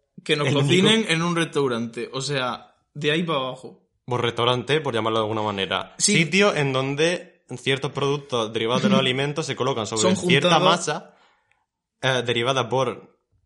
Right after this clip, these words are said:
Speaker 2: ¿derivada por?
Speaker 1: Derivada de.
Speaker 2: Bueno, sí. Básicamente, mm, como la carne recuperada, pues todos los ingredientes, así. Una cosa malísima, pero joder, en plan, yo quería el pepperoni.
Speaker 1: Pero es que ya no es eso, es que si eres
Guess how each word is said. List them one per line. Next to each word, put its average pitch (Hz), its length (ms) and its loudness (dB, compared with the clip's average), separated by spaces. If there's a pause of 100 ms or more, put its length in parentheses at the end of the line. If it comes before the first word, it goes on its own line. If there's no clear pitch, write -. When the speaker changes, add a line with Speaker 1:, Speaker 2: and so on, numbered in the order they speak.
(200)
Speaker 2:
¿derivada 110 400 -6
por? 120 300 -4 (120)
Speaker 1:
Derivada 127 440 -8
de. 110 240 -14 (480)
Speaker 2:
Bueno, 113 180 -6
sí. 107 400 -6
Básicamente, 127 720 -2
mm, 120 200 -8
como 113 460 -4
la 113 120 -4
carne 131 180 -2
recuperada, 127 560 -2
pues 117 160 -6
todos 120 140 -4
los 110 100 -6
ingredientes, 95 400 -8
así. - 180 -18 (800)
Una 117 160 -6
cosa 131 200 -4
malísima, 107 440 -2
pero 101 200 -6
joder, 107 540 -6
en 104 100 -16
plan, 98 380 -10
yo 107 120 -12
quería 113 160 -6
el 110 40 -10
pepperoni. 107 460 -8 (300)
Speaker 1:
Pero 139 160 -8
es 127 40 -16
que 143 120 -4
ya 139 100 0
no 151 140 -4
es 135 80 -6
eso, 160 240 -6
es 139 100 -8
que 156 280 -8
si 131 260 -6
eres 151 300 -4